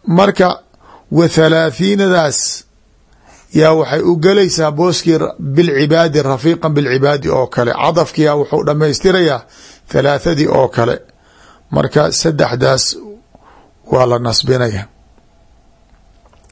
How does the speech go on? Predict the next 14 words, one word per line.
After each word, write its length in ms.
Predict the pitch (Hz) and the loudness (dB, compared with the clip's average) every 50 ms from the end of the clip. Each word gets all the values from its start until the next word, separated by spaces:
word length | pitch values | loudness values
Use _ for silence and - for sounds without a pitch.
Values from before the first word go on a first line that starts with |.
| - - | -10 -4
Labadaasaan 640 | - 110 123 123 135 139 139 127 120 - - 113 117 | 0 0 2 2 2 2 0 -2 -2 -4 -4 -2 -2
hadda 180 | 127 120 127 | -2 -2 -2
dhihi 180 | 127 123 117 117 | 0 0 0 0
lahay. 160 | 107 101 95 - _ _ - - - - - - - - - - _ | 0 -4 -6 -8 _ _ -20 -20 -20 -20 -20 -20 -20 -20 -20 -10 _
Athaalithatu 800 | - 156 135 - 151 156 160 160 165 160 143 156 156 - 165 156 | 0 0 2 2 4 4 4 4 2 0 0 0 0 0 0 2
midda 280 | 160 165 147 165 151 | 2 2 4 2 2
saddexaad, 600 | - 147 147 147 139 143 - - 147 160 165 156 - - _ _ _ - - - - - - - - _ - | 2 0 0 -2 -2 -2 0 0 2 2 0 0 -4 -12 _ _ _ -20 -20 -20 -20 -20 -20 -20 -12 _ -2
an 140 | 151 156 156 | 0 0 2
yakuuna 580 | 156 156 151 139 - - 170 170 170 165 160 156 | 2 2 0 0 0 0 2 2 2 2 0 -2
nakiratan 640 | 151 151 139 - - 165 165 165 151 - 151 147 151 | -2 -2 -4 -2 0 0 0 0 0 -2 -2 -2 -2
inuu 220 | 151 151 151 151 | -2 -2 -2 0
noqdo 320 | 147 143 135 131 131 139 143 143 | -2 -2 -2 0 2 4 4 4
waa 120 | 131 131 | 2 0
munaadihi. 640 | 135 135 135 139 139 135 135 135 143 127 123 113 | -2 -2 0 0 0 0 0 0 0 0 0 -2